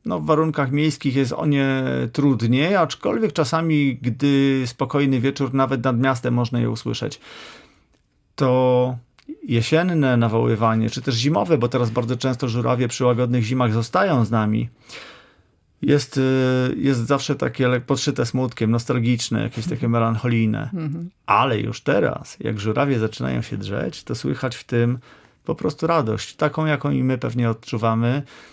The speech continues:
Speaker 1: Jak się uda te ptaki zobaczyć, to też, y, wczesną wiosną zaczynają się te wszystkie akrobacyjne popisy taneczne,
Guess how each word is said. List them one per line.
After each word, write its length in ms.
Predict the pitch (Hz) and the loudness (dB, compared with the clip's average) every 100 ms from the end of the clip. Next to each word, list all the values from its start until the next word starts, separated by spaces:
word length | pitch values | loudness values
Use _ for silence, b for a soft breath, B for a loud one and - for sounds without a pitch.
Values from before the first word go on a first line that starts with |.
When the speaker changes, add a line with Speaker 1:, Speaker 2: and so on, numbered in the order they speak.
| B B _ _ | B B _ _
Speaker 1:
Jak 140 | 123 120 | -2 0
się 120 | 139 | 2
uda 200 | 139 135 | 2 2
te 120 | - | 0
ptaki 300 | - 123 - | -2 -2 -2
zobaczyć, 560 | 135 117 131 139 160 - | -2 2 2 2 -4 -4
to 120 | 123 | -4
też, 340 | 120 117 - | 0 0 0
y, 440 | 120 117 117 117 117 | 0 2 2 0 -2
wczesną 360 | - 120 120 113 | -4 -2 0 0
wiosną 280 | 113 123 | 0 0
zaczynają 480 | 117 117 123 117 117 | 0 -2 0 0 0
się 160 | 113 113 | -2 -4
te 120 | 110 | -6
wszystkie 320 | - 117 120 | -6 -6 -2
akrobacyjne 680 | 113 123 117 117 - 123 113 | -2 0 0 0 0 0 0
popisy 460 | 107 113 117 - 113 | -2 -4 -4 -4 -4
taneczne, 760 | 113 110 107 - 117 117 123 | 0 0 0 -2 0 2 0